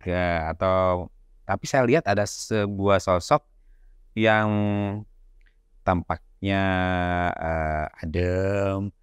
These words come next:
tenang, eh, ada kesan intelektualitas yang memadai untuk, untuk dipertanggungjawabkan <laughs> sebagai, eh,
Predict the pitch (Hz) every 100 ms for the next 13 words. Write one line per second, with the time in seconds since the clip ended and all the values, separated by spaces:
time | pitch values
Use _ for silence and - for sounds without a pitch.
0 | _ _ _ 95 80 82 92 95 95 98
1 | 98 98 98 98 95 _ _ - - 87
2 | - 95 101 - - 90 98 87 92 -
3 | 95 90 98 - 92 92 - _ _ _
4 | 113 113 98 98 90 87 87 92 95 98
5 | 92 101 90 _ _ - - 104 104 120
6 | - 113 113 113 104 107 107 92 - 143
7 | 123 120 101 101 120 - _ - - _
8 | - 98